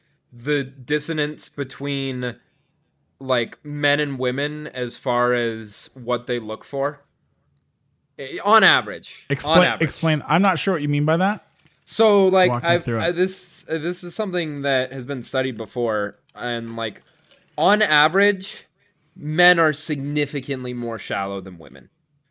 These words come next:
Speaker 1: That's why, you know, you see all this
Speaker 2: Mm-hmm.
Speaker 1: stuff about, like, people ragging on women for being gold diggers or whatever. Like,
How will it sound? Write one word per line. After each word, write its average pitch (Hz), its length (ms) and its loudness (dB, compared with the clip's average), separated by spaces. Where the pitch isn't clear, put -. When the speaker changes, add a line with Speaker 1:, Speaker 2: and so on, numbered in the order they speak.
Speaker 1:
That's 156 180 -2
why, 185 220 6
you 170 180 2
know, 147 80 0
you 147 120 -2
see 156 220 -4
all 143 120 2
this 139 120 0
Speaker 2:
Mm-hmm. 135 40 -4
Speaker 1:
stuff 143 220 0
about, 127 460 0
like, 117 380 -4
people 151 420 0
ragging 139 400 4
on 135 180 0
women 131 320 -4
for 127 120 -12
being 123 220 -6
gold 120 300 -2
diggers 117 460 -4
or 123 60 -8
whatever. 117 440 -2
Like, 110 380 -6